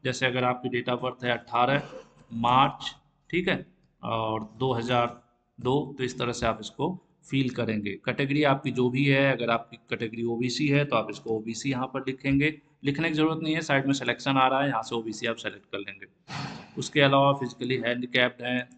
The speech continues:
अगर हैं तो यस करिए, अगर आप दिव्यांग हैं तो यस, नहीं है दिव्यांग तो नो कर दीजिए। Gender आपको यहाँ से site में select करने को मिल जाएगा, male female जो भी हैं आप select कर सकते हैं।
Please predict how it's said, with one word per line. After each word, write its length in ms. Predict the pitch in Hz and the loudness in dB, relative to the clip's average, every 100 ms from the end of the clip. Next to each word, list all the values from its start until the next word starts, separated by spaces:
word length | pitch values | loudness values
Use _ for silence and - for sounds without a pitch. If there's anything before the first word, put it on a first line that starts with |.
| _ _ _ | _ _ _
अगर 200 | 110 117 | -4 -2
हैं 200 | 113 127 123 | 0 0 0
तो 80 | |
यस 200 | 120 127 | 0 -2
करिए, 360 | - 131 139 143 | -2 0 2 2
अगर 300 | 127 113 113 | 2 -2 0
आप 140 | 117 117 | 0 0
दिव्यांग 380 | 110 120 120 117 | -2 -2 -2 -2
हैं 140 | 120 | -4
तो 100 | 117 | -2
यस, 300 | 120 143 151 123 | 0 0 -2 -6
नहीं 240 | 113 131 | -2 0
है 120 | 131 127 | 0 0
दिव्यांग 360 | 123 131 131 | -2 -2 -4
तो 140 | - 113 | -6 -6
नो 140 | 123 | -4
कर 160 | 135 127 | -2 -2
दीजिए। 400 | 131 127 147 156 _ _ _ - | -4 -4 -4 -4 _ _ _ -4
Gender 380 | 127 131 143 139 | 0 4 4 4
आपको 240 | 131 135 | 2 0
यहाँ 140 | 120 | -2
से 120 | 120 120 | -4 -4
site 240 | 120 120 | -2 -2
में 80 | 120 | -4
select 320 | 120 117 - | -4 -6 -8
करने 200 | 120 117 | -10 -10
को 100 | 120 | -6
मिल 200 | 117 123 | -2 0
जाएगा, 320 | 127 135 135 131 | 2 2 2 0
male 260 | 117 123 | -2 -4
female 360 | 123 123 123 123 | -4 -6 -2 -2
जो 140 | 117 113 | -2 -4
भी 140 | 123 | -2
हैं 80 | 123 | 0
आप 120 | 120 | 0
select 320 | - 110 120 | -2 -6 -4
कर 80 | 127 | -4
सकते 280 | 123 123 - | -6 -6 -4
हैं। 260 | 131 143 | 0 2